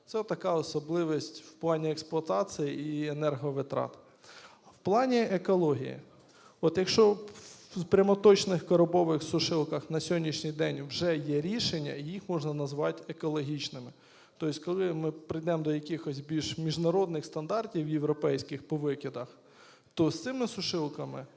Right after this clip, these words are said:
де вони фізично не зажаті на об'єктах, мо-, є рішення їх обезпилити. По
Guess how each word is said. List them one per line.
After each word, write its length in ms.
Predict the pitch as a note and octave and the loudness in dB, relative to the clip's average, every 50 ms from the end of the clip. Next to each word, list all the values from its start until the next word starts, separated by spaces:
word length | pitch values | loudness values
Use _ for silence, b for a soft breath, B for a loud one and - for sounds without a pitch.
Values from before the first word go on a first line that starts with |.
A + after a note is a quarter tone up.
| b b b b b b b | b b b b b b b
де 260 | - D3 C#3 F#3 F3+ | -10 0 4 6 6
вони 540 | D#3+ D#3 D#3+ D#3 D#3 D#3 D3+ D3 C#3+ C#3 C#3 | 6 6 4 4 4 2 2 0 0 -2 -4
фізично 640 | C3+ - - F#3 D#3+ F3+ F#3+ F3 - - D#3 D3 D3+ | -6 -4 -4 -2 0 2 0 0 0 -2 -4 -2 -2
не 120 | D#3 D#3+ | -2 -2
зажаті 480 | C#3+ D#3+ D#3+ D#3+ E3+ D#3+ C#3+ - - D3+ | 0 0 0 2 2 2 2 2 -2 -4
на 140 | D3+ D3 | -2 -2
об'єктах, 500 | C#3+ C#3 D3 D3 C#3+ D3 - C#3 C3 - | -4 -2 -2 -4 -4 -4 -6 -10 -8 -6
мо-, 180 | F3 F3+ G#3+ G#3 | -4 -2 -2 -2
є 240 | G3 E3+ F#3+ F3+ E3+ | -2 0 0 0 0
рішення 440 | G3+ A#3+ C#4 C4+ - G3+ E3 D3+ C#3+ | 0 -2 -4 -4 -4 -4 -4 -4 -4
їх 300 | C#3+ D#3+ F#3+ F#3 - F#3 | -6 -6 -8 -8 -6 -6
обезпилити. 680 | E3+ - E3 D#3 - - D#3 D3+ C#3+ B2+ A#2+ A#2+ - - _ _ _ b b b b b b b b b b b b _ | -6 -6 -6 -8 -8 -8 -8 -8 -8 -8 -10 -16 -20 -20 _ _ _ b b b b b b b b b b b b _
По 360 | - F#3 F#3 F#3 F#3 F3 E3+ | 6 8 8 8 8 8 6